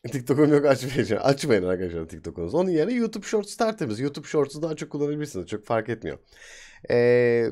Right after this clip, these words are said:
bildiğiniz gibi <laughs> yapmayanlarız. <laughs> Yan-, yakacağım, hepinizi yakacağım ulan. <laughs> Yakacağım sizi. Ee, dün Elif'in... Dün, dün hangi gündü? Dün dündü.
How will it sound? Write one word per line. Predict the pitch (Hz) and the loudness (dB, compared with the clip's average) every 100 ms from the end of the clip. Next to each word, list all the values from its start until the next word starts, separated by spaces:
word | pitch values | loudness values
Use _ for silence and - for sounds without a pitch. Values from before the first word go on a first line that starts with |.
| - _ - | -6 _ -20
bildiğiniz | - 120 110 139 160 196 175 | -20 -16 -10 -6 -4 -4 -4
gibi | 160 190 220 - - | -2 -2 -2 -6 -16
<laughs> | - - | 0 2
yapmayanlarız. | 113 139 135 127 120 123 123 - - - 214 - 208 | 2 0 4 4 6 2 0 -10 -12 2 2 2 0
<laughs> | 180 - - - _ - | -2 -4 -10 -10 _ -12
Yan-, | 90 90 _ _ - | -10 -12 _ _ -4
yakacağım, | 208 220 220 220 202 262 247 226 | 0 0 0 -2 0 0 2 0
hepinizi | 214 226 226 220 | 0 -2 -2 4
yakacağım | 214 214 220 190 180 | 4 4 2 2 2
ulan. | 180 185 - 214 - 320 - - | 2 0 0 -2 0 -4 -2 -6
<laughs> | - 277 214 | -4 -4 -4
Yakacağım | 185 175 165 160 80 | -6 -6 -8 -10 -12
sizi. | 104 - - - 185 190 - - - 139 - - | -12 -14 -14 -14 -14 -12 -14 -14 -16 -16 -14 -4
Ee, | 123 120 123 120 120 117 113 | -2 0 0 2 0 -2 -4
dün | 139 208 214 - _ - | -2 -2 -2 -8 _ -6
Elif'in... | 117 120 120 156 147 - - | -4 -4 -4 -4 -4 -10 -12
Dün, | 104 104 | -10 -8
dün | 135 | -8
hangi | 175 208 160 | -6 -6 -4
gündü? | 123 143 247 _ _ _ - | -4 -4 -8 _ _ _ -8
Dün | 127 135 | -4 -2
dündü. | 135 123 98 | 0 0 -4